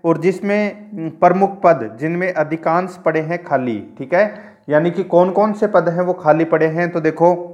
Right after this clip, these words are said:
कार्यकारी निर्देशक दो, महाप्रबंधक दो, संयुक्त महाप्रबंधक सात, सचिव एक, उप महाप्रबंधक छः, संभाग यांत्रिक अभियंता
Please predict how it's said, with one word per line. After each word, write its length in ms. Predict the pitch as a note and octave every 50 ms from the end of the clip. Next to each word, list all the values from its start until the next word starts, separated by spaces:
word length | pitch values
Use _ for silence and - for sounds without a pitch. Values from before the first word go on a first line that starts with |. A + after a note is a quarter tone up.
| - - _ _ _ _ _ _ _ _ _ _ _ _ _ _ _ _ _ _ _ _
कार्यकारी 500 | - D3+ D3+ D#3+ F3 E3+ E3+ F3 F3 F3
निर्देशक 560 | F3 F3 F3 E3 D#3+ F3+ E3+ F3 F#3 E3+ F3 E3
दो, 540 | C#3+ D3+ E3 F3 F3+ F3+ F3 - - - _ -
महाप्रबंधक 1040 | D3+ D#3 D3+ E3+ F3 E3+ - E3 D#3+ E3+ E3+ E3+ E3 E3+ E3 E3 - - - - _ _ _ _ _ _ _ B2+
दो, 500 | A#2+ D3 D#3+ E3+ F3 F3+ F3 F3+ F3 - - - _ _
संयुक्त 460 | - - F3 F3 F3+ F3+ F3 F3 F#3+
महाप्रबंधक 800 | F3 E3 D#3+ E3+ E3+ F3 E3 D#3+ E3+ E3+ E3+ E3+ E3+ E3+ E3+ -
सात, 680 | - - - E3+ E3 E3+ F3 F3 - - - - _ _ _ -
सचिव 520 | F#3 F3 F3 - F3+ F3+ F3 E3+ - E3+ -
एक, 460 | D#3 E3 F3 F3+ F3+ F3+ F3+ - - - _ _ _ _ _ _ _ _ _ _ _ _ _ _ _ _ _ _ _ _ _ -
उप 200 | F3 F3 F3 F3 F3+
महाप्रबंधक 960 | F3 E3+ E3+ E3+ F3 E3+ D#3 E3+ E3+ E3+ E3 E3 D#3+ - - - - _ _ _ _ _ _ _ _ _ _ _ _ _ _
छः, 420 | - - F3 F3+ F#3 F#3 F#3 F3+ F3 - - - - _ _ _ _ _ _ _ _ _ _ _ _ _ _ _ _ _
संभाग 720 | _ - - - E3+ E3 D#3+ D#3+ E3 F3+ F#3 F3+ F3 D#3 - -
यांत्रिक 640 | D3+ D3 E3 D#3 D#3+ E3 D#3+ E3+ F3 F3 F3 - E3
अभियंता 560 | D#3 D3+ E3+ E3+ E3+ E3+ D#3+ - - E3+ -